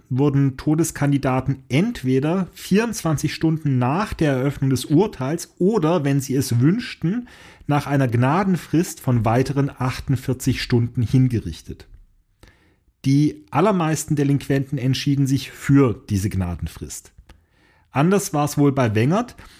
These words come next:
der zunächst die kürzere Frist wählte, damit, wie er sagte, die Sache bald vorüber sei.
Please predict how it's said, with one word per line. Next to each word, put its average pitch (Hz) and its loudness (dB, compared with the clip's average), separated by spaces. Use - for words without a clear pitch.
der 143 4
zunächst - -2
die 160 0
kürzere 139 2
Frist 127 -2
wählte, 131 0
damit, 139 2
wie 131 2
er 131 4
sagte, 143 0
die 131 0
Sache 135 2
bald 117 0
vorüber 127 4
sei. 71 -8